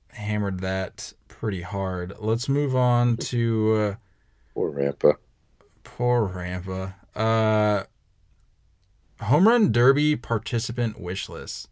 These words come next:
Speaker 1: Nate.
Speaker 2: Yeah.
Speaker 1: Who, who do you wanna see in the
Speaker 2: Are
Speaker 1: Home
Speaker 2: we
Speaker 1: Run
Speaker 2: going,
Speaker 1: Derby?
Speaker 2: uh, we're gonna alternate here? We're just going full list.
Speaker 1: I say just go full list.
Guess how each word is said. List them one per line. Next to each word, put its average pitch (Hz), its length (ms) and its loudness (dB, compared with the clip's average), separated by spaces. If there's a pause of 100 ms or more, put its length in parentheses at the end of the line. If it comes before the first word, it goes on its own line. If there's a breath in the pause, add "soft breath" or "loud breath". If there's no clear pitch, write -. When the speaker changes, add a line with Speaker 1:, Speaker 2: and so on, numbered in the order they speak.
Speaker 1:
Nate. 92 320 -6 (1300)
Speaker 2:
Yeah. 95 320 6
Speaker 1:
Who, 196 440 2 (380)
who 185 300 0
do 226 80 -2
you 214 180 0
wanna 143 280 -2
see 92 600 -8 (1300)
in 110 180 0
the 107 40 2
Speaker 2:
Are 101 40 10
Speaker 1:
Home 104 100 12
Speaker 2:
we 117 80 12
Speaker 1:
Run 110 80 6
Speaker 2:
going, 127 380 12
Speaker 1:
Derby? 120 40 6
Speaker 2:
uh, 101 460 6
we're 113 100 -2
gonna 110 140 0
alternate 123 480 2
here? 139 280 2 (300)
We're 95 120 -6
just - 120 -12
going 95 240 2
full 95 260 4
list. - 400 2 (2500)
Speaker 1:
I 135 80 -2
say 214 260 4
just 185 180 -2
go 120 120 2
full 101 320 -2
list. - 440 -12